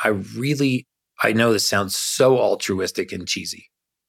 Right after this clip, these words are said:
but it's true. I, I don't feel like I work a day in my life. This podcast did not feel like work. I really enjoyed this podcast.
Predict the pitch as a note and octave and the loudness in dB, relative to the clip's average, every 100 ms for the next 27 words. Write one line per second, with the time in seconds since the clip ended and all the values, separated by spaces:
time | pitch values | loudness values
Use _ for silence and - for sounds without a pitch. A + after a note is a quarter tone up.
0 | _ B2+ A#2+ - - F2 - - - A#2 | _ 4 4 2 -2 -2 -2 -2 0 2
1 | D#3 E3+ - C#3 B2+ G#2+ G2+ G2 F#2 F#2+ | 2 0 -2 2 2 2 0 -4 -4 -6
2 | F2+ F2+ F2+ E2+ F2 E2 - _ _ _ | -6 -6 -6 -8 -14 -16 -18 _ _ _
3 | _ _ _ _ D3+ - C#3+ D3+ - G2 | _ _ _ _ -2 0 0 0 0 -2
4 | - A#2+ G2 G2 - G2 F#2 - - - | -2 -2 -2 -4 -4 -4 -4 -6 -8 -10
5 | - - - G#2 C#3 C3+ G#2 F#2+ A#2 A2+ | -10 -6 -2 4 6 6 2 2 2 2
6 | - - - - - | -4 -10 -10 -8 -10